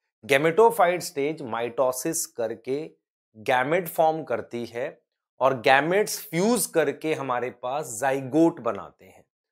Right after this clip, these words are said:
जाइगोट जो है diploid स्टेज है और सिंगल सेल है।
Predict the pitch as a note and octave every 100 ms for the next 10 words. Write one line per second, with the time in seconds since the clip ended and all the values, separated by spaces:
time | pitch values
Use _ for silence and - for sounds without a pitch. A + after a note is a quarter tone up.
0 | _ _ - G#2 B2+ C#3+ C#3+ F#3+ A3 F3+
1 | E3+ D3+ D3 E3 C#3 C3+ C3+ B2 A#2+ A#2
2 | - A2+ F#2 - - _ _ _ _ E3
3 | F#3 - F3+ F3 D#3+ C#3+ - F2+ E2+ D2+